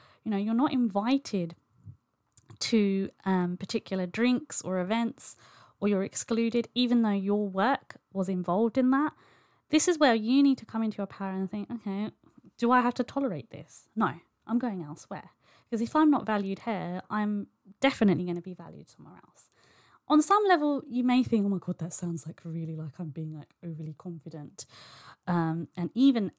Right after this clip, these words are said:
arrogant." But no, no, no, no. This is where I want to say to you, you need to step into your power of what you know you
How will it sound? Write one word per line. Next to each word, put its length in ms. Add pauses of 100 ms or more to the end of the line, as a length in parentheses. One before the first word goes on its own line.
arrogant." 560
But 140
no, 280
no, 160
no, 120
no. 240 (420)
This 220
is 120
where 200
I 100
want 200
to 60
say 220
to 180
you, 320 (960)
you 240
need 180
to 80
step 260
into 140
your 100
power 260
of 140
what 140
you 120
know 200
you 260